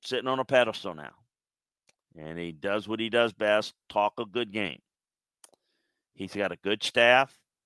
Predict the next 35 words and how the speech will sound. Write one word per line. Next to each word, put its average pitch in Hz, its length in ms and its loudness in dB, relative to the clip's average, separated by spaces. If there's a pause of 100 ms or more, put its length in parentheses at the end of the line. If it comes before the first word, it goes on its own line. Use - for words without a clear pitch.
(680)
and 90 240 -8
I 92 100 -2
think 98 260 -8
he's 98 280 -12
doing 92 180 -6
a 90 80 -10 (180)
good 110 220 -2
job 117 460 8
as 92 120 -4
a 90 80 -6
mover 110 380 -4
and 104 160 -4
shaker 117 440 0
in 101 120 -4
recruiting. 113 560 -6 (2000)
All 160 300 12
of 120 100 4
us 107 220 -2
that 104 180 0
work 107 220 -4
in 98 100 -6
football 87 640 -2 (1300)
have 113 220 2
our 104 140 6
humbling 98 520 0
moments. 82 540 -10 (680)
He's 131 240 -4
gonna 180 200 0
get 160 160 6
humbled 143 360 4
this 92 200 -8
year, - 140 -16 (180)
and, 85 180 -20
and 92 120 -12
I'm 95 100 -10